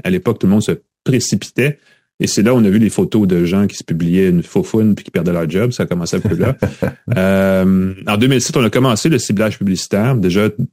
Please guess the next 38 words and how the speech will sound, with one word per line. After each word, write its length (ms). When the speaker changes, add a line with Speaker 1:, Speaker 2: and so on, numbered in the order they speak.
Speaker 1:
ça 80
a 40
pris 160
trois, 160
quatre 240
ans 60
avant 120
que 40
ça 80
devienne 200
un 100
truc. 280
En 100
deux 100
mille 180
huit, 140
on 80
a 40
lancé 320
Messenger, 800
qui 60
est 60
encore 200
aujourd'hui 240
extrêmement 400
populaire, 420
mais 80
qui 80
passe 200
un 40
peu 80
sous 120
le 60
radar 280
parce 100
que 80
c'est 140
une 120